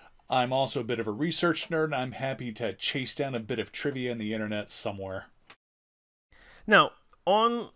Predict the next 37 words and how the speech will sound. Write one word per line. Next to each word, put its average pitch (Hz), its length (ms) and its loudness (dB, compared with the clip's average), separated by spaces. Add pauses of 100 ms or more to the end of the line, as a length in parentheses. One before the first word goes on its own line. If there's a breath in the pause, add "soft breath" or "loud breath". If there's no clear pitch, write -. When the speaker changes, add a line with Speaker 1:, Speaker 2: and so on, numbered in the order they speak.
Speaker 2:
our 170 180 4
Walking 175 360 6
Through 160 120 -4
the - 80 -8
Stargate 147 320 2
podcast, 120 640 2
Brent 143 160 2
and 143 120 0
I 135 200 6
review 120 480 0
each 131 200 0
episode 123 520 2
in 143 180 4
order. 113 480 2 (340 soft breath)
Uh, 110 560 4
our 113 140 4
last 139 340 6
one 135 220 0
was, 120 400 2 (400)
uh, 101 480 2
Wormhole 156 380 2
Extreme, 139 420 -2 (420 soft breath)
and 120 280 0
we're 127 80 0
going 127 240 2
to 120 40 -4
be 120 80 0
recording 120 840 0 (120)
Proving 156 420 0
Ground 117 680 2
in 117 160 -2
just 110 160 -8
a - 40 -12
few 135 120 -4
days, 120 220 -2
I - 20 -8
think. - 380 -16